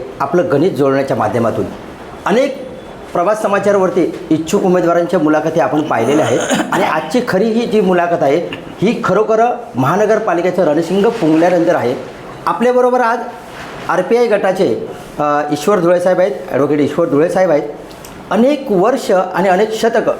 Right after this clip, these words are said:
वसईवीरांचं खडानखडा माहिती असलेले व्यक्तिमत्व म्हणजे ते आहेत आणि खरोखरच रामदास आठवले गटाना चांगल्या प्रकारचं इथे वसईमध्ये पकड कोणाकडे असेल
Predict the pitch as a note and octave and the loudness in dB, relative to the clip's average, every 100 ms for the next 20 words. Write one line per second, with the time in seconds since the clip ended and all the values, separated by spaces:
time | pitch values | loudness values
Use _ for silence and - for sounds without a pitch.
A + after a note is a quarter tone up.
0 | - - - - - F3+ F#3 B3+ B3 A#3+ | -6 -16 -16 -10 -2 -2 0 2 2 2
1 | A#3+ B3+ C4 - F#3 C4 A#3 B3 G3 G3+ | 0 -2 -2 0 0 0 0 0 0 0
2 | G3+ G#3 G3 F3 F#3 F3+ E3+ E3+ E3 D#3 | 0 2 2 2 0 0 2 2 2 2
3 | E3 - - - F3 - C3 - - - | 0 -2 -8 -2 0 2 0 -2 -12 -14
4 | - D#3 F#3+ G3 G#3+ A#3+ A#3+ C4 - - | -10 -2 -2 0 0 2 2 0 0 -8
5 | - - - - D#3 E3 G#3+ G#3 G#3+ A3 | -14 -16 -8 -2 0 0 0 2 2 2
6 | F#3 G#3 G3 A2 - - - - - - | 2 0 -2 -4 -8 -16 -18 -18 -16 -4
7 | F#3 G3 B3+ B3+ A#3 A#3 A#3 A#3 G#3+ G#3+ | -2 2 2 0 0 0 2 2 4 2
8 | F3 F#3 G#3 G3+ G#3 - E3 B3 A3+ G#3 | 2 2 2 2 0 -2 0 0 0 0
9 | F#3+ F3 E3+ E3+ E3+ - - | 2 2 2 0 -2 -10 -8